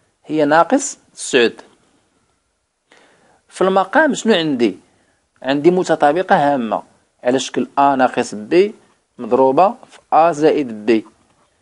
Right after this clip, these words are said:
وهاد المتطابقة الهامة راه كتساوي أ مربع ناقص ب مربع.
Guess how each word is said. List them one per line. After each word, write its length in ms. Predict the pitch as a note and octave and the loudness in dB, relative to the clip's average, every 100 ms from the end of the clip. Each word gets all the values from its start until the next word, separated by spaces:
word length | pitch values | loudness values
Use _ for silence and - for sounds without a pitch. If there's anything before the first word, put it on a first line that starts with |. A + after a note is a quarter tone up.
| _ _ - | _ _ -4
وهاد 220 | B2+ C3+ | 0 0
المتطابقة 720 | C#3 C#3 C3 C3+ A#2 A#2 A2 | 0 -2 -2 0 0 0 -4
الهامة 420 | G2 G2 A2+ E3 | -4 -8 -2 0
راه 80 | F3 | 0
كتساوي 480 | C3+ - B2 A2+ - | -4 -4 -2 -2 0
أ 100 | C#3 | 0
مربع 500 | B2 G#2+ G2 A2+ E3+ | 2 -2 -2 0 0
ناقص 400 | D3+ B2+ D3 - | 2 -2 -2 -10
ب 180 | A2 D3+ | -2 0
مربع. 540 | G3+ G3 B2+ G#2 G#2 | 2 0 -2 0 0